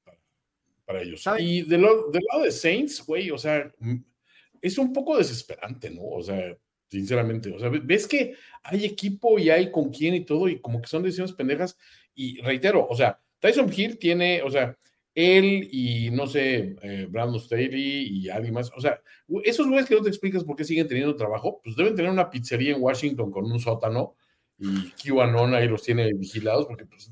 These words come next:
Speaker 1: no, no hay otra explicación, güey, esos güeyes deben tener algo de material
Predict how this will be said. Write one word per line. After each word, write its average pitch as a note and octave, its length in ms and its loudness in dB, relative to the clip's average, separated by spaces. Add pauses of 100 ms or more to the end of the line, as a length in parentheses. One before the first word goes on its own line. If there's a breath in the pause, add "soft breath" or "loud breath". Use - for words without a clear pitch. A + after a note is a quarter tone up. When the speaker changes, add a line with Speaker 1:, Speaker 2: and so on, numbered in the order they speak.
Speaker 1:
no, D#3 280 -2
no D3 120 0
hay F#3 160 4
otra G3+ 160 2
explicación, D#3+ 600 -6
güey, D3+ 160 -2
esos D#3 140 -8
güeyes F3 160 0
deben F3+ 180 -2
tener D#3 320 0
algo D#3+ 380 4
de D3 100 6
material A#2+ 560 -2